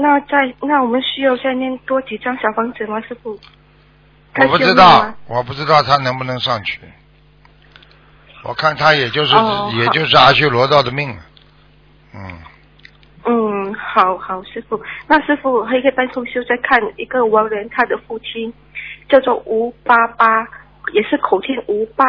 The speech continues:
Speaker 1: 是那个上面一个山，下面一个盒子的那个吴八八。
Speaker 2: 上面一个山，下面一个什么？
Speaker 1: 和。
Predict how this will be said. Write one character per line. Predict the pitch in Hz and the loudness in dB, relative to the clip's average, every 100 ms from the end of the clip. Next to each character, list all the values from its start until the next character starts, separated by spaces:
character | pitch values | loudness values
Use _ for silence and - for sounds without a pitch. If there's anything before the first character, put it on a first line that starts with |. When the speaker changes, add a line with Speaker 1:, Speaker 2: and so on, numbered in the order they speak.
| 262 | 2
Speaker 1:
是 | - 233 | -2 -4
那 | 240 | -4
个 | 240 226 196 - | -2 -2 -2 -2
上 | 262 247 | 0 2
面 | 247 185 | 0 -2
一 | - | -4
个 | 233 240 - | -6 -4 0
山， | 240 247 - | 0 0 -2
下 | 247 | 0
面 | 247 214 | 0 -2
一 | |
个 | 247 | -4
盒 | 226 214 214 | -4 -4 -4
子 | - 254 | -4 -4
的 | 226 202 - _ | -4 -6 -10 _
那 | 233 | -10
个 | 214 208 - _ _ _ - - _ _ - - - _ _ _ _ _ _ - | -8 -8 -10 _ _ _ -20 -20 _ _ -20 -20 -20 _ _ _ _ _ _ -2
吴 | 220 | -2
八 | 226 | 4
八。 | 220 | 8
Speaker 2:
上 | 226 | 8
面 | 220 208 185 | 8 6 6
一 | |
个 | 202 196 | 6 8
山， | - 202 196 | 8 8 8
下 | - 208 | 6 6
面 | 185 180 | 6 4
一 | |
个 | 170 | 4
什 | 143 131 | 2 4
么？ | 151 165 - - - - - - - - _ _ _ | 6 6 2 -18 -20 -20 -20 -20 -20 -20 _ _ _
Speaker 1:
和。 | - - | 0 6